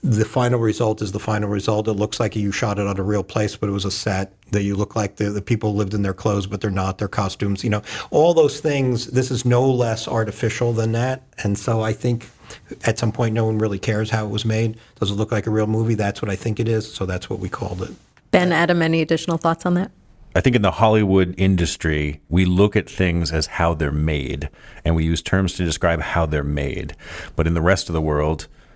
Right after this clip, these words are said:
Speaker 3: that's not the way they see the movie. They have associated that term with how they perceive it. And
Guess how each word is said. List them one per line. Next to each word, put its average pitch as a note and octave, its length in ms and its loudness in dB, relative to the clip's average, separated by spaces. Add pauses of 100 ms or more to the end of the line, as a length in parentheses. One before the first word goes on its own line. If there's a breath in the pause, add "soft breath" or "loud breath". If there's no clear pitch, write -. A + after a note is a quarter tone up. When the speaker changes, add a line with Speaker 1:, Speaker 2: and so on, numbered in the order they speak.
(300 soft breath)
Speaker 3:
that's - 320 0
not E2 320 0
the D#2+ 80 -2
way D2+ 120 2
they C#2+ 140 -4
see - 180 -4
the C#2 120 -6
movie. D2+ 500 0
They E2+ 340 2
have E2 160 -2
associated D#2+ 680 0
that D2+ 180 0
term D#2 440 -2
with E2+ 200 0
how E2 240 0
they D#2+ 240 -2
perceive - 600 -2
it. - 180 -8 (560 loud breath)
And E2 460 0